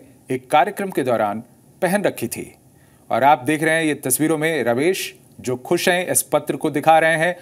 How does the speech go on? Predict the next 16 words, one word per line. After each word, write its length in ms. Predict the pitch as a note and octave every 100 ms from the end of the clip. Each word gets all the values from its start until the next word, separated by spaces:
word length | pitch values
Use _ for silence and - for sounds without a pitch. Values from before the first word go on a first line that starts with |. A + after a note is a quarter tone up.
| - - -
और 360 | A#2+ A#2 A#2+ - - - - _ -
दूसरी 320 | E3 B3 C4+
तस्वीर 380 | - G#3 G#3+ G3
आप 100 | F3
देख 240 | C#3 D#3
रहे 140 | D3+ D3+
हैं 140 | D#3+
जो 120 | C#3
माला 280 | C3 C#3 E3+
पहनी 300 | E3+ D3 D3
थी 120 | C3
उस 140 | C#3 C3
रोज 280 | B2+ A#2+ -
प्रधानमंत्री 840 | - - C3 A#2+ B2+ A#2 G#2+ G#2
ने। 100 | F2+ - - - - - - - - - _ - _ _ - _ _ - _ -
और 400 | B2 A#2 A#2+ -